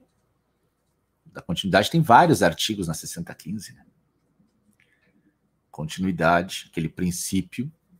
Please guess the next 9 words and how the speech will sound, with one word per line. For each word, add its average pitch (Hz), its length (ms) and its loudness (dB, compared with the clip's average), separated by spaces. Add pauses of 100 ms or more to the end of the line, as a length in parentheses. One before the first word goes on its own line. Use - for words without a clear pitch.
(100)
que - 120 -16
fala 90 320 -2
do 90 80 -4
registro 87 600 -4
anterior, 101 640 -4 (1120)
o - 60 -20
que - 160 -12
estava 92 520 4
antes 98 840 0